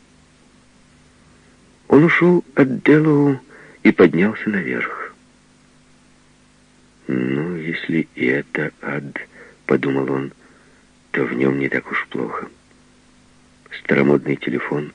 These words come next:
узкая лестница, уютный и пыльный полумрак, совсем не похожий на дом Друита, неудобный, трясущийся, с этой старой сукой в подвале. Он открыл дверь в свою комнату.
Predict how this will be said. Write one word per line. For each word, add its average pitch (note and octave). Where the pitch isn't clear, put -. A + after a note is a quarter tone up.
узкая -
лестница, C2+
уютный D#2
и D2
пыльный D2
полумрак, C#2
совсем E2
не D#2+
похожий D#2+
на D#2
дом D2+
Друита, C#2
неудобный, D2
трясущийся, -
с -
этой C2+
старой C#2+
сукой -
в -
подвале. B1+
Он D#2
открыл D#2+
дверь D2
в -
свою C#2+
комнату. C3+